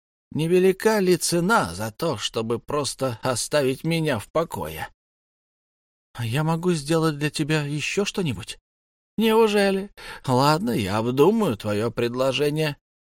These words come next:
Вот только не уверена, что сумею заставить Лича уснуть". "Хотя бы попытайся". "Было бы интересно. А зачем тебе его сны?" "Подожди, дай угадаю.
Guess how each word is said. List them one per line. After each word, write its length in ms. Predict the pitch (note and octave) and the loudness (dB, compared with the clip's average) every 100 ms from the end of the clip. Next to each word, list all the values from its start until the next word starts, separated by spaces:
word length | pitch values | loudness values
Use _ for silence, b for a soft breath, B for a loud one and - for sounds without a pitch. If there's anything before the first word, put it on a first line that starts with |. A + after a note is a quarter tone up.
| _ - | _ -6
Вот 300 | E3 G#3 G#3 | 0 0 0
только 400 | A3 G#3+ G#3 G3+ | 0 0 2 2
не 140 | G3+ | 2
уверена, 580 | G3+ G3 G3 G3+ G3 F#3+ | 2 4 6 4 4 0
что 200 | D#3+ F3 | -2 -2
сумею 480 | D#3+ E3 E3 E3+ C#3+ | 0 -2 -2 0 0
заставить 600 | B2+ C#3+ - D3+ C3+ A#2+ | 0 -2 -2 -2 0 0
Лича 380 | C3+ D3 B2+ B2 | -2 -2 -2 -2
уснуть". 560 | A#2 - D3+ B2+ - - _ _ _ _ _ _ _ _ - G2+ | -2 -2 -4 -6 -10 -18 _ _ _ _ _ _ _ _ -12 -8
"Хотя 320 | G2+ G2 A#2+ | -6 -2 -2
бы 120 | C3+ | -2
попытайся". 720 | D3 - D#3+ G3+ D#3 - - - _ _ _ _ _ _ _ - | -6 -6 -2 -2 0 -2 -6 -12 _ _ _ _ _ _ _ -8
"Было 400 | G#2 A#2+ C#3+ E3 | -4 0 2 4
бы 140 | F3+ | 4
интересно. 680 | F#3+ G3 G3+ E3+ B2+ - C3 B B | 4 2 0 0 -2 -4 -8 B B
А 140 | G2+ | -6
зачем 340 | G2 G#2 F#3+ C#3+ | -4 -2 -2 -2
тебе 300 | D3 D3 C#3+ | -2 0 0
его 160 | D#3 | 0
сны?" 300 | C#3+ - - - _ - D3 | -4 -6 -12 -18 _ -6 -4
"Подожди, 360 | A#2 B2+ C3 A2 | -2 -2 -2 0
дай 160 | C3+ B2 | 0 2
угадаю. 540 | D3 C#3 B2+ A#2+ | 2 2 2 0